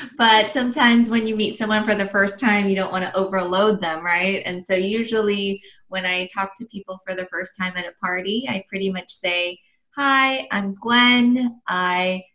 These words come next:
run my own online business." Um, and people are like, "Oh, online, what's that?" And I tell them, you know, I work, um, in advertising marketing, um,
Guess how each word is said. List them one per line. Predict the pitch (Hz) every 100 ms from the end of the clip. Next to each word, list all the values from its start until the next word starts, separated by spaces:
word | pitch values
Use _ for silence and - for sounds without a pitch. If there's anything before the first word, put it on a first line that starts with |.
| _ -
run | 185 185
my | 185 180
own | 185 180 185 185 -
online | 190 190 185 180 185
business." | 214 262 247 254 254 - - _ _ - - -
Um, | 180 175 175 180
and | - 180
people | - 196 190 185
are | 180 180
like, | 180 175
"Oh, | 285 311 226
online, | 185 247 247 262 294 233 202
what's | 233 233
that?" | 214 269 208 165 -
And | 196 208
I | 202
tell | 202 202
them, | 202 202 196
you | 208
know, | 214 196
I | 190
work, | 190 190 190 - -
um, | 185 180 180 - -
in | 240
advertising | - 214 214 208 202 202 196 202 196
marketing, | 185 185 190 180 180 180 185 - - - -
um, | 175 175 175